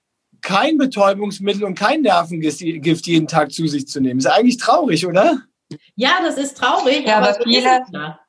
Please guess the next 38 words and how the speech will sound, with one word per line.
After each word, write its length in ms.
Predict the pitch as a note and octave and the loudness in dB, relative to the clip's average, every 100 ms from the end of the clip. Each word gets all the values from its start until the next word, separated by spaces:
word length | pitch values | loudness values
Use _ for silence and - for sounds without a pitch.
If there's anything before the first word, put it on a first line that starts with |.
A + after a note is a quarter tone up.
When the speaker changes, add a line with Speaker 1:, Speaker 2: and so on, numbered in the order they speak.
| _ - - | _ -20 -14
Speaker 3:
viele 280 | - A#3 C4 | -4 0 2
Menschen, 480 | C#4 G#3+ D4+ - B3 G#3+ | 2 0 -2 -2 -2 2
ähm, 400 | G#3 G#3 G#3 F#3 | 4 4 2 0
denken 440 | G3+ G#3 A3 B3 | 0 0 -4 -6
ja, 380 | A3 G#3+ G#3+ G#3+ _ _ - | 0 4 2 0 _ _ -8
"Na 160 | G3+ | -4
ja, 440 | G#3+ G#3+ A3 A#3 A#3+ | -4 -2 2 4 4
ich 120 | A3+ | 2
habe 180 | G#3+ G3+ | 0 0
einen 100 | A3 | -2
stressigen 760 | A3+ - G#3+ A3 A#3 G3+ G#3+ G3 | -6 -2 0 0 -4 -6 -6 -2
Job 420 | F#3+ A3+ D4 - _ _ _ _ | 2 2 2 -4 _ _ _ _
und 340 | - G#3 G#3 - _ - | -6 -4 -6 -12 _ -8
die 220 | F#3+ A3 | -6 -6
Freude 540 | A3 - G3+ A#3+ B3+ | -4 2 4 4 2
des 240 | A3+ A3 - | -2 -4 -4
Lebens, 440 | G3+ A3+ B3 A#3+ | 0 2 2 -4
die 100 | A#3 | -4
mir 140 | A3 | -2
dann 180 | G#3 G#3+ | 0 0
noch 180 | G3+ A3 | 0 -2
bleibt, 460 | G3+ G3 A#3 C4+ - | 2 4 4 0 -6
ist 240 | A3 - | -12 -4
ja 160 | A#3 G#3+ | -2 0
das 340 | G3+ G3+ - _ | -2 -4 -12 _
fettige 480 | - G#3+ G#3+ F3+ G3+ | -2 -2 0 -4 0
Essen 320 | F#3 B3 E4 | 0 0 -2
am 200 | B3 A#3 | -2 0
Abend 520 | A3+ A3 A#3 A#3+ A#3+ A3+ | 2 4 4 2 -4 -2
oder 180 | G#3 | 0
das 220 | G#3 G3+ G3 | 0 -2 -4
Gläschen 500 | F#3 G#3 G#3 G3+ F#3 | -4 -4 -4 -4 2
Wein. 300 | F3+ G3+ B3 | 4 4 0
Und 100 | G#3+ | 0
wenn 140 | G#3 | 0
ich 160 | G3 F#3 | -2 0
darauf 400 | F3 G#3+ B3 B3 | 2 4 2 -2
verzichte 720 | A3 - A3+ A3+ - G#3 A#3 | -6 -8 -8 -8 -2 0 0